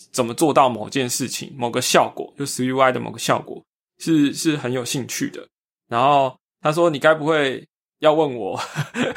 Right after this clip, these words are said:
<laughs> 答案这样子？”我说，呃，我说，我说如果你们有余力的话，可以去做一些分享嘛。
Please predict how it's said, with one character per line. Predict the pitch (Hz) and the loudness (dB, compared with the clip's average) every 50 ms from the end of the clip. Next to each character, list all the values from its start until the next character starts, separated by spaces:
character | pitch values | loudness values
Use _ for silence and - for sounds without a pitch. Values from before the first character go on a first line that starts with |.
| - | -10
<laughs> | - - 240 - - - - - - 196 180 - _ _ - | -10 -6 -4 -4 -6 -6 -14 -16 -14 -14 -14 -14 _ _ -2
答 | 147 117 | -2 0
案 | - 156 151 131 | 2 2 0 0
这 | 123 139 | 0 0
样 | 135 120 113 | 0 0 -2
子？” | 113 | -6
我 | 117 117 | -10 -10
说， | 117 131 160 160 160 160 - - - - - - _ _ _ _ _ _ _ | -6 -2 -2 -2 -2 -4 -8 -20 -20 -20 -20 -20 _ _ _ _ _ _ _
呃， | - 127 131 135 139 139 139 | -4 0 0 2 2 0 0
我 | 131 135 131 | -2 -4 -4
说， | 147 208 233 240 233 233 _ _ _ | 0 4 4 4 4 2 _ _ _
我 | - 143 | -8 -4
说 | 143 214 | 0 0
如 | 233 240 240 | 0 2 2
果 | 240 233 | 2 2
你 | 185 147 | 2 2
们 | 123 123 120 120 123 123 - - _ | 0 -2 -4 -4 -8 -12 -14 -16 _
有 | - 135 131 120 | -4 -2 -2 -2
余 | 123 123 135 | -2 -2 -2
力 | 165 208 196 | 0 2 2
的 | 180 | 4
话， | 185 151 135 | 4 2 2
可 | - 147 | 2 -2
以 | 127 | -4
去 | 117 - 151 139 | -4 -4 -6 -6
做 | - - 143 127 120 | -4 -2 -4 -2 -2
一 | |
些 | 123 - - 120 113 | -4 -4 -4 -6 -6
分 | - - 120 107 110 | -4 -6 -8 -8 -8
享 | 117 - - 95 - - | -10 -8 -8 -8 -8 -10
嘛。 | - - - - | -14 -16 -18 -18